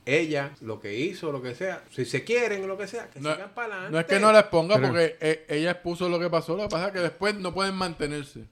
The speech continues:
Speaker 1: No, lo que pasa es que
Speaker 2: No, porque
Speaker 1: son
Speaker 2: si
Speaker 1: personas inestables que están enamorados o lo que sea.
Speaker 2: Ese es el problema.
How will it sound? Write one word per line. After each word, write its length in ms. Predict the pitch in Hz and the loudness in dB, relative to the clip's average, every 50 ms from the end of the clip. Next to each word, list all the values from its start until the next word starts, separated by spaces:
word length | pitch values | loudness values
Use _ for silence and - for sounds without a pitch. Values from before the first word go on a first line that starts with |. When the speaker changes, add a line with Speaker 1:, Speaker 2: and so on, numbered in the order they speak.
| _ - | _ -8
Speaker 1:
No, 500 | 127 135 135 131 127 127 127 131 151 185 | -6 -4 -2 -2 -2 -2 0 0 2 2
lo 140 | 220 240 | 2 2
que 80 | 214 185 | 2 -2
pasa 160 | 165 139 175 | -4 -4 -6
es 60 | 175 175 | -4 -4
que 160 | 202 - - - - - _ _ _ _ - | -6 -8 -8 -14 -20 -20 _ _ _ _ -6
Speaker 2:
No, 200 | 139 151 151 151 | -4 -2 -2 0
porque 260 | 185 202 202 226 214 | 0 2 2 2 2
Speaker 1:
son 120 | 170 165 | 2 0
Speaker 2:
si 40 | 156 | 0
Speaker 1:
personas 420 | - 190 196 185 190 202 202 202 220 | 2 2 2 2 2 0 0 0 0
inestables 720 | 226 233 220 220 - 190 165 151 147 147 151 196 254 254 | 0 0 -2 0 2 2 4 4 4 4 2 2 0 -2
que 100 | 240 240 | -2 -2
están 320 | 214 - - - 165 160 175 | -4 -4 -2 -4 -4 -2 -2
enamorados 800 | 190 208 226 233 240 233 220 190 165 151 156 165 196 233 254 247 | -4 -4 -4 -2 -2 -2 -2 0 0 2 2 4 4 4 2 2
o 40 | |
lo 120 | 226 220 190 | 0 0 0
que 100 | 190 165 | -2 -6
sea. 440 | - - 139 135 156 214 262 262 190 | -4 -4 -4 -2 -2 -2 -2 -2 -2
Speaker 2:
Ese 80 | 156 | -2
es 80 | 147 151 | -2 -2
el 120 | 175 175 | -2 -2
problema. 440 | - 180 180 180 175 160 151 135 | -2 0 0 0 0 0 -2 -6